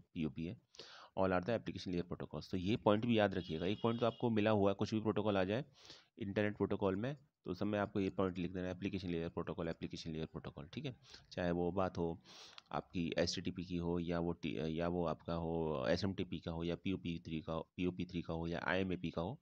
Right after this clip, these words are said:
तो आपको ये पॉइंट तो लिखना है कि it is a application layer protocol। तो एक पॉइंट तो ये हो ही जाता है, आपको मिल ही गया। बाकी एक पॉइंट आपका फुल फॉर्म का है और एक पॉइंट के अंदर उसकी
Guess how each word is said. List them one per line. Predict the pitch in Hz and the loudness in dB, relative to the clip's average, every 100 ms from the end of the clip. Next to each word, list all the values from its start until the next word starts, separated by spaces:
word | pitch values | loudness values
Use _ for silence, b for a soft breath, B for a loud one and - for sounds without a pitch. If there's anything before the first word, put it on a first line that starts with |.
| B B B | B B B
तो | 104 | -4
आपको | 98 110 | 0 2
ये | |
पॉइंट | 104 98 | 2 0
तो | 104 | 0
लिखना | 90 92 | -2 -2
है | 104 | -4
कि | 127 | -4
it | 98 | -4
is | 95 | -4
a | 131 | -4
application | - 95 113 107 98 | -2 -2 0 0 0
layer | 98 90 | 2 0
protocol। | 90 87 - 73 | 0 -6 -8 -12
तो | - - | -14 -10
एक | 95 | -4
पॉइंट | 107 101 | -2 0
तो | 117 | 2
ये | 104 | 4
हो | 92 | 4
ही | 98 | 2
जाता | 82 76 | 0 -4
है, | 76 _ b b b - | -10 _ b b b -6
आपको | - 113 | -2 2
मिल | 104 | 4
ही | 101 | 4
गया। | 90 76 | 2 -2
बाकी | 82 82 95 92 | 0 -2 0 -2
एक | 87 - | -2 0
पॉइंट | 95 | 0
आपका | 92 - | 0 -2
फुल | - 160 | 0 2
फॉर्म | 113 120 | 2 0
का | 135 | 0
है | 139 | -2
और | 90 95 | 0 0
एक | 95 | 0
पॉइंट | 85 85 | -2 -2
के | |
अंदर | 85 82 | -4 -4
उसकी | - 131 | -4 -8